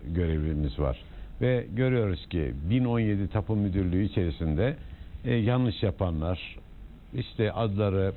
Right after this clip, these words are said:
rüşvete, işte çete olaylarına karışanlar ve son olayda da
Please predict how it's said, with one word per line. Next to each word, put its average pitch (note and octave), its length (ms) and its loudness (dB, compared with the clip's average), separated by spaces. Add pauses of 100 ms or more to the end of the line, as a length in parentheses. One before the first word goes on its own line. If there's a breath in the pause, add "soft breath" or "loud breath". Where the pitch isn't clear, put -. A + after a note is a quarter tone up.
(220)
rüşvete, E2+ 680 0 (100)
işte F2+ 340 -4
çete G2 300 0
olaylarına D2+ 580 0
karışanlar C2+ 800 -2 (520 loud breath)
ve A2+ 280 2
son A#2 260 -2
olayda F#2 460 2
da F2+ 180 2